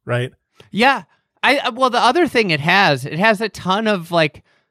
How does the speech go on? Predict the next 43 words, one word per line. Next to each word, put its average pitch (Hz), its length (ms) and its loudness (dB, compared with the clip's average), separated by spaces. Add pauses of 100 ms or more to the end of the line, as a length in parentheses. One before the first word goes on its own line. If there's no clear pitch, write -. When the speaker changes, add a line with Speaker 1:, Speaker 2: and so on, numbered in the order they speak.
Speaker 2:
ton 240 240 -2
of 254 160 -4
blind 160 400 0
shots 160 420 0
into 160 160 -6
fall 151 360 0
away 139 160 -4
greens, 120 560 -10
which 202 300 -4
nobody 339 400 2
would 330 200 -8
do 285 240 -4
today 120 460 -6
'cause 196 240 -4
people 269 340 -8
would 262 160 -14
say, 247 260 -2
"Oh, 262 160 0
that's 226 220 -10
so 262 240 -6
unfair." 226 640 -4 (420)
But, 233 220 -2
like, 240 220 -2
I 240 160 4
think 277 220 -10
about 196 260 0
it, 202 120 -2
I 208 140 2
was 269 180 -4
thinking 208 240 -6
about 190 220 4
it, 196 40 -2
it's 190 100 -6
like, 165 160 -6
"God, 208 240 -6
I 175 80 -2
wish 196 220 -8
I 220 60 -6
could 190 140 -10
hit 185 180 -8
that 180 160 -4
shot 180 240 -4
again." 151 520 -2